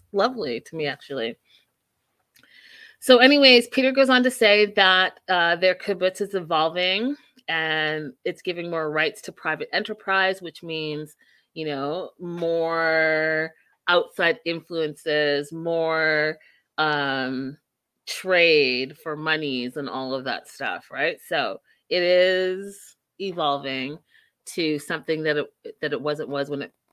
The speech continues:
it wasn't when it originally started. But, you know, the world evolves. Life evolves.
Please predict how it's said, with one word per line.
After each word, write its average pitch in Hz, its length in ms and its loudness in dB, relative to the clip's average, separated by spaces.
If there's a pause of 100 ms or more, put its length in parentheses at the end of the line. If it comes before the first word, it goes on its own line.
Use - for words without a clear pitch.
(100)
it 160 100 -6
wasn't 160 540 -4
when 151 180 -12
it 101 120 -12
originally 139 520 -10
started. - 540 -10 (1500)
But, 175 340 4
you 170 140 -6
know, 143 240 -6
the 170 100 2
world 175 300 2
evolves. 139 520 -2 (1080)
Life 160 260 2
evolves. - 640 -12